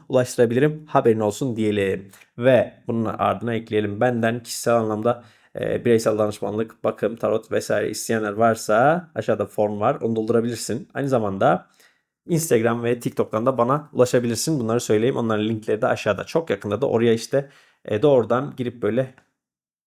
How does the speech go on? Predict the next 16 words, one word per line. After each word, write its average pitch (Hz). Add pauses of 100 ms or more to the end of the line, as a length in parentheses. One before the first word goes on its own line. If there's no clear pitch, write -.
(260)
ben 120
şunu 127
istiyorum 107
diye 127
seçip -
alabileceğin 117
şeyler 120
getireceğim. 107 (640)
Ee, 104
siz 113
de 113
bu 127
form 117
falan 117
onlardan 110
kurtaracağım. 95